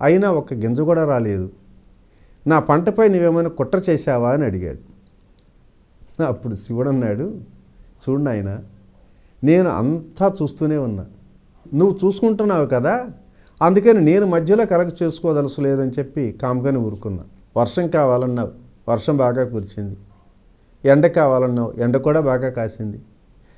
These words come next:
అంతా చాలా బాగుంటుంది, కానీ నువ్వు గాలిని ఆపేశావు. మరి నేనైతే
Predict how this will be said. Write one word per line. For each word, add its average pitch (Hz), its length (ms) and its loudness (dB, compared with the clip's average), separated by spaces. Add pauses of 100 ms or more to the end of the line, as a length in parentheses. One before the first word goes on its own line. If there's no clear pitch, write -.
(140)
అంతా 190 600 4 (180)
చాలా 160 180 2
బాగుంటుంది, 165 720 0 (840)
కానీ 117 520 -4 (320)
నువ్వు 139 340 0
గాలిని 160 360 2
ఆపేశావు. 143 540 -4 (460)
మరి 190 140 8
నేనైతే 190 840 4